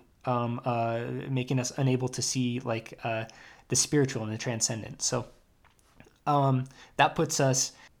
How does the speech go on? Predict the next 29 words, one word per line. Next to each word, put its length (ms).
uh, 200
right 220
here 220
in 80
the 60
postmodern 540
world 380
where 320
we're 140
fragmented 800
into 920
ever 200
more 160
personal 640
and 500
ever 200
more 300
isolated 760
and 240
ever 240
more 160
further 520
away 480
from 260
unity 480
and 120
with 120
each 160
other. 240